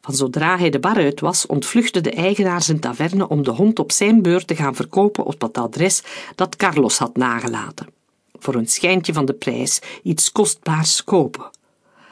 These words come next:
Alleen gaf er niemand thuis op dat adres. Die week verkochten ze dertig honden uit het asiel. In de loop der jaren werden hun plannen steeds ingewikkelder en grootser.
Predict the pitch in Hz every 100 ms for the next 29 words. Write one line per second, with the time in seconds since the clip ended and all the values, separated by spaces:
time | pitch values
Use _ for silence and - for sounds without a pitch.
0 | - _ - 135 131 143 160 160 156 117
1 | 139 123 123 - 170 202 170 127 117 151
2 | - - - - - _ _ _ - 143
3 | 214 143 123 123 - - 139 - 120 107
4 | 113 165 175 - 165 151 147 131 - 131
5 | 123 104 113 113 110 98 - _ _ _
6 | _ _ _ _ _ _ _ _ _ _
7 | - - - - - - - - 226 277
8 | 294 190 151 143 180 233 185 165 156 151
9 | 147 135 147 147 - 247 254 - - 160
10 | 180 170 175 165 165 160 156 127 120 -
11 | - -